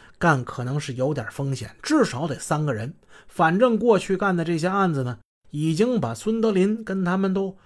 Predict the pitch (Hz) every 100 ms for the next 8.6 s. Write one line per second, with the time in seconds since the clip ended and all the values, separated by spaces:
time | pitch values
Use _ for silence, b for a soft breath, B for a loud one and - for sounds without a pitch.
0 | b - - 240 233 220 190 175 151 -
1 | 101 117 - _ _ _ _ - 175 180
2 | 165 196 190 180 156 175 165 170 143 156
3 | 131 113 120 117 147 240 160 180 190 165
4 | 135 123 117 139 175 _ _ _ _ -
5 | 196 190 185 180 175 165 151 - _ _
6 | _ _ _ - 190 220 240 269 220 294
7 | 254 202 202 - - _ _ _ - 240
8 | 185 202 185 139 180 190